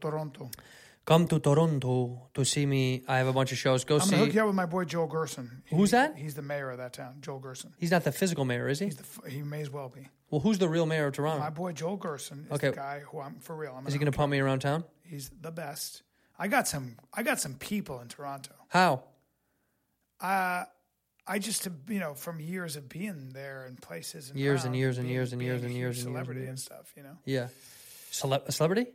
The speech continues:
Speaker 1: I, I've, I'm gonna hook you up in Toron-, Toronto, and you're welcome.
Speaker 2: Please.
Speaker 1: And, and you're already welcome.
Speaker 2: Where do you think you're the biggest celebrity? What city?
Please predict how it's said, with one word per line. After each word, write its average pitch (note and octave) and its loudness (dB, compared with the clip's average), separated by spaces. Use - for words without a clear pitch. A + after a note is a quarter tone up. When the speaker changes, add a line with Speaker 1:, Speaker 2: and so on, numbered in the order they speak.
Speaker 1:
I, G3+ 2
I've, G3+ 0
I'm G3+ 4
gonna B3 4
hook D#3+ -4
you F#3 -2
up D#3+ -6
in E3+ -6
Toron-, G#3 -4
Toronto, G3 -4
and F3+ 0
you're F3+ -2
welcome. E3+ -4
Speaker 2:
Please. G#3 4
Speaker 1:
And, - -8
and F#3 0
you're F#3 0
already F#3 -2
welcome. E3 -8
Speaker 2:
Where E3 4
do G#3+ 6
you G#3+ 4
think F#3 2
you're F3 4
the C#3+ -2
biggest C#3 0
celebrity? B2+ 0
What B2 0
city? B2 -4